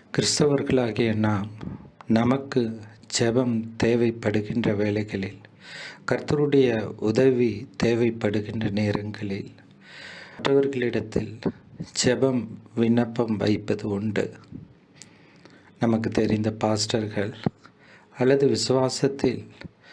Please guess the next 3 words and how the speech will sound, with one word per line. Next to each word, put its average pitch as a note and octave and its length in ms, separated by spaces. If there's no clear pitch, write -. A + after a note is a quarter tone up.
பலமாய் C3 580
இருக்கிறவர்களிடத்தில் G#2 1160
நாம் G#2+ 180